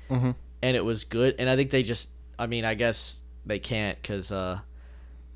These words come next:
Speaker 2: um, James Gunn is out of the picture, but they
Speaker 1: Right.
Speaker 2: should have been like, "Hey,
Speaker 1: Well,
Speaker 2: James, how did you do that, by the way?" 'Cause
Speaker 1: like,
Speaker 2: I
Speaker 1: to
Speaker 2: just
Speaker 1: say
Speaker 2: don't
Speaker 1: that,
Speaker 2: think it landed.
Speaker 1: 'cause a lot of the songs, um, from Guardians of the Galaxy were slower paced, and,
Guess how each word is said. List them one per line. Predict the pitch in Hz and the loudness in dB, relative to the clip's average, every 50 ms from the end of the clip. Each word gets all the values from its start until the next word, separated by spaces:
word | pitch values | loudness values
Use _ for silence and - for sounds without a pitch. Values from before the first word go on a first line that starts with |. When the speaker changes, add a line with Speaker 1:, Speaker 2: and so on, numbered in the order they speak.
| - | -6
Speaker 2:
um, | - 104 101 95 92 90 92 | -2 -2 0 0 -2 -2 -2
James | - 110 107 107 98 - | 0 0 0 0 -2 -4
Gunn | - 104 107 104 101 | -2 -2 0 0 0
is | 95 90 | 0 0
out | 101 98 92 | 0 0 0
of | 90 | -2
the | 87 - | -2 4
picture, | - - 117 - - - 101 - | 6 6 6 6 0 -4 -6 -4
but | - - - | -4 -4 2
they | - 120 | 4 4
Speaker 1:
Right. | 120 | 4
Speaker 2:
should | 117 - 135 120 | 4 4 2 2
have | 117 - - | 2 0 2
been | - 120 110 | 0 2 2
like, | 107 104 98 - | 2 0 -2 0
"Hey, | - 160 165 165 | 2 4 6 6
Speaker 1:
Well, | 151 | 6
Speaker 2:
James, | 135 156 151 135 110 - - | 6 4 4 4 4 0 0
how | - 180 202 | 4 4 4
did | 247 233 202 | 4 2 -2
you | 220 208 | -2 -2
do | 208 220 | 0 2
that, | 220 226 240 226 - | 4 4 4 6 6
by | 214 214 214 | 6 6 6
the | 214 | 8
way?" | 214 226 226 | 6 6 4
'Cause | - - - 170 | 4 6 8 8
Speaker 1:
like, | 170 160 123 | 10 8 8
Speaker 2:
I | 127 | 6
Speaker 1:
to | 135 131 | 6 6
Speaker 2:
just | 151 - - | 6 8 10
Speaker 1:
say | 202 | 10
Speaker 2:
don't | 196 - | 10 10
Speaker 1:
that, | 139 131 | 10 8
Speaker 2:
think | 120 - | 8 6
it | 113 - | 2 0
landed. | 92 104 104 107 110 104 101 95 92 - - - | 0 0 0 2 0 2 0 -2 -2 -2 -4 4
Speaker 1:
'cause | - 160 131 139 | 4 6 6 8
a | 143 | 6
lot | 143 156 170 180 170 | 8 8 8 8 8
of | 151 | 6
the | 139 127 | 4 4
songs, | - - 147 147 147 151 160 175 180 170 - - - - - - - - - - - - | 4 6 6 8 8 6 6 2 0 0 0 -2 -2 -4 -8 -12 -16 -16 -16 -12 -2 4
um, | 147 139 135 131 120 | 4 6 6 6 4
from | - 135 135 | 4 2 4
Guardians | 123 139 135 135 131 120 | 6 8 8 6 6 4
of | 123 | 4
the | 131 | 6
Galaxy | 131 135 131 - - 127 | 6 6 6 4 2 -2
were | 117 113 | 0 2
slower | - - 147 143 135 127 120 | 2 4 6 8 8 8 8
paced, | - - 139 135 120 - - - - - - - - - - - - - - - - - | 8 8 8 8 6 2 -2 -4 -4 -6 -10 -12 -14 -16 -16 -16 -16 -16 -16 -12 0 4
and, | 135 131 131 123 - - | 6 6 6 4 2 -2